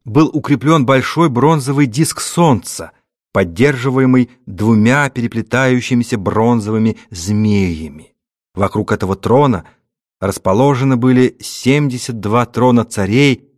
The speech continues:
главнейших стран, подчиненных Атлантиде. В шествии этих царей, окруженных придворной стражей, были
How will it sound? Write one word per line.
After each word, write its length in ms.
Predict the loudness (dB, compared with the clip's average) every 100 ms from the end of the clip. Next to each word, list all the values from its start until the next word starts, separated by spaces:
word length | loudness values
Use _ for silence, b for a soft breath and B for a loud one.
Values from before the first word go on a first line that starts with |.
| _ _
главнейших 880 | 0 0 2 2 2 2 -2 -8 -10
стран, 600 | -10 -4 0 0 -2 -8 _ _
подчиненных 1040 | -8 -8 -8 -4 0 2 4 4 2 -2 -10
Атлантиде. 1120 | -10 -4 -4 -4 -6 -12 -8 -8 -10 -16 -20 _ _ _ _ _ _ _ _ _
В 100 | -6
шествии 420 | 0 2 0 0 0
этих 320 | 0 -2 -6
царей, 520 | -2 0 2 2 0
окруженных 800 | -6 -8 -4 2 4 4 2 -2
придворной 840 | -6 -4 0 2 4 2 0 -2
стражей, 720 | -4 -6 0 0 0 -2 -6
были 440 | -2 2 4 2